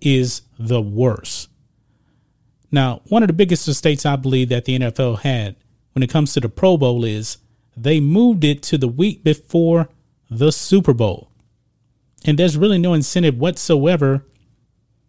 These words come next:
for top players to actually go to the Pro Bowl. Putting that game the week before the Super Bowl was a big mistake because usually you would think that some of the best players are probably gonna be in the Super Bowl,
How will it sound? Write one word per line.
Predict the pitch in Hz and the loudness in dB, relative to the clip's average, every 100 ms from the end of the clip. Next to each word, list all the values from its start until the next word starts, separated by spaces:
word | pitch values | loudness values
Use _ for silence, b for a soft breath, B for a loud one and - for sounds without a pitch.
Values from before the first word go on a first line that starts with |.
| _ _ _ | _ _ _
for | 160 151 143 131 - _ _ - | 0 2 2 0 -6 _ _ -8
top | - 139 - | -4 -4 0
players | 170 160 156 | 0 2 0
to | 151 | -2
actually | 147 - | -2 -2
go | 131 147 | 0 0
to | 143 | 0
the | 127 | 0
Pro | 185 175 | 2 2
Bowl. | 127 98 - _ _ _ _ _ _ _ _ _ _ | 0 -4 -10 _ _ _ _ _ _ _ _ _ _
Putting | - 233 233 226 214 | 2 4 6 4 4
that | 156 175 143 | 2 -2 0
game | 131 151 147 139 | 0 0 2 0
the | 117 | -2
week | 131 208 | 0 -2
before | 185 190 208 185 | 0 2 2 2
the | |
Super | 170 180 135 | 2 0 0
Bowl | 131 131 | 2 2
was | 127 117 | 2 -2
a | |
big | 120 160 | 0 0
mistake | 156 135 120 101 - _ _ _ _ _ _ _ | -2 -2 -2 -4 -10 _ _ _ _ _ _ _
because | - 127 165 147 - _ _ _ _ - | -6 2 2 2 -4 _ _ _ _ -10
usually | 120 214 294 175 165 165 175 _ - | 0 4 4 4 2 0 -4 _ -6
you | 143 | 0
would | 180 - | 0 0
think | 175 165 | -2 -2
that | 143 135 | -4 -2
some | - 160 | -2 -2
of | |
the | 120 | 0
best | 151 - - | -2 -4 -2
players | 180 202 208 147 | 0 2 0 -2
are | |
probably | 120 165 175 160 | -2 0 2 2
gonna | 165 | 0
be | 156 | 2
in | 139 | 0
the | |
Super | - 240 - | 0 -2 -2
Bowl, | 131 143 151 - | 0 2 2 -2